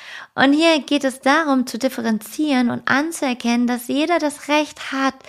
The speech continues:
auf seine eigene Wahrnehmung der Situation und keiner muss darin dem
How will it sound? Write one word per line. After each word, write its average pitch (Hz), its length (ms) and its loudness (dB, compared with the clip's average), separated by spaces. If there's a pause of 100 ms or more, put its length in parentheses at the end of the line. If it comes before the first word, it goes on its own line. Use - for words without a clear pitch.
(300)
auf 214 160 -4
seine 226 400 2
eigene 262 580 2
Wahrnehmung 247 520 2
der 226 120 -2
Situation 226 800 -2 (320)
und 233 160 0
keiner 277 720 2 (420)
muss 311 440 2
darin 226 800 0 (520)
dem 233 140 0